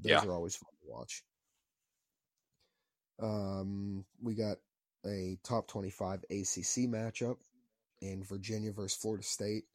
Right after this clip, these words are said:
Speaker 2: Let's
Speaker 1: Um,
Speaker 2: go.
Speaker 1: Florida State, championship or bust year in, year out. And we know they had a down year last year when Deondre Francois went down in week one.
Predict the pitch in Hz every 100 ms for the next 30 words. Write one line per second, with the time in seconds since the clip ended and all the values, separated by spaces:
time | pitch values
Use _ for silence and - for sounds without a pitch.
0 | _ _ - - - - - _ - 87
1 | 92 92 92 98 92 80 - - _ _
2 | - _ _ _ _ _ _ _ _ _
3 | - - 131 123 - 120 110 - _ _
4 | _ - - - _ _ _ _ _ _
5 | - - 110 110 104 - 107 98 95 95
6 | - 92 95 92 90 90 85 82 - -
7 | _ _ _ _ _ _ _ _ _ _
8 | _ _ - 90 90 90 107 107 110 110
9 | 101 98 101 98 104 98 98 92 92 90
10 | 87 - 101 92 95 98 98 101 98 98
11 | 95 - 98 95 - 98 92 90 92 90
12 | 98 90 90 92 90 - 92 90 90